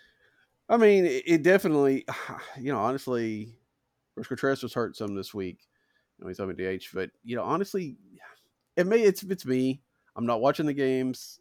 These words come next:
I don't have the connection as well. I've noticed that significantly over this, this season as I haven't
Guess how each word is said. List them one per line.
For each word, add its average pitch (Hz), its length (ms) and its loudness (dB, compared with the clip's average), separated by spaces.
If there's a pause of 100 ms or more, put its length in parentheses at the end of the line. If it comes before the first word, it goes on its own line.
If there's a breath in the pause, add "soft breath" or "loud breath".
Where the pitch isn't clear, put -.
(140)
I 110 120 -2
don't 127 260 -4
have 135 120 0
the 127 80 -4
connection 113 480 -4
as 101 200 -6
well. 104 380 0 (320 soft breath)
I've 110 160 0
noticed 120 360 -2
that 107 260 0
significantly 95 880 -8
over 90 280 -10
this, - 480 -12
this - 120 -14
season 95 440 -8
as 90 140 -12
I 90 120 -2
haven't 92 260 -6